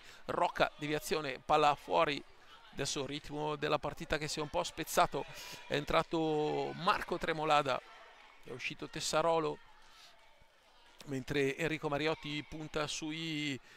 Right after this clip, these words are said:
soliti cinque di partenza, ma sono trascorsi solamente sette e mezzo. Siamo sempre zero a zero. In Serie A uno invece si gioca a Sandrigo con il Giovinazzo avanti due a uno a Sandrigo. Giovinazzo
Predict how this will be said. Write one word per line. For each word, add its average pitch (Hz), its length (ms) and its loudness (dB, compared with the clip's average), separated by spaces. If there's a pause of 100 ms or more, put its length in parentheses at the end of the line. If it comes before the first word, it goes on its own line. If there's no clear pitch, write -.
(140)
soliti 156 760 -2
cinque 165 800 0
di 160 120 -6
partenza, 147 760 2
ma 120 160 -2
sono 120 480 -6 (360)
trascorsi 135 580 -6
solamente 143 960 0
sette - 500 4
e 202 60 6
mezzo. 165 580 -2 (840)
Siamo 127 160 -8
sempre 151 680 2
zero 156 320 2
a 143 80 -4
zero. 156 460 0 (420)
In 151 280 -4
Serie 208 360 4
A 156 60 8
uno 165 220 2
invece 143 680 -2
si 127 180 -8
gioca 143 600 4 (380)
a 156 80 4
Sandrigo 160 600 2
con 143 260 -6
il 143 520 0
Giovinazzo 160 480 0
avanti 147 400 -2
due 220 240 4
a 165 80 8
uno 165 280 0
a 175 60 2
Sandrigo. 120 500 -4
Giovinazzo 120 600 -6